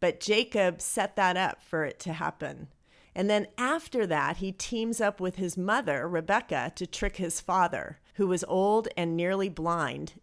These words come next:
into giving him Esau's blessing by dressing up like Esau when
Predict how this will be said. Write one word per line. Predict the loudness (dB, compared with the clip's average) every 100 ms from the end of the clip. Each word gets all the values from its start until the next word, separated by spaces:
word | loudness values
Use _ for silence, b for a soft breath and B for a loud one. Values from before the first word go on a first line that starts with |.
| -4
into | -4 -2
giving | -4 0 0 0 -2
him | -4 -4 -2 -2 -4 -6
Esau's | -6 -4 -2 -2 -2 -4
blessing | 0 0 0 -4 -8 -16 -20 _
by | 6 6
dressing | 2 2 2 4 2 4
up | 4 4
like | 2 2 0
Esau | -4 -2 0 2 0
when | -2 -4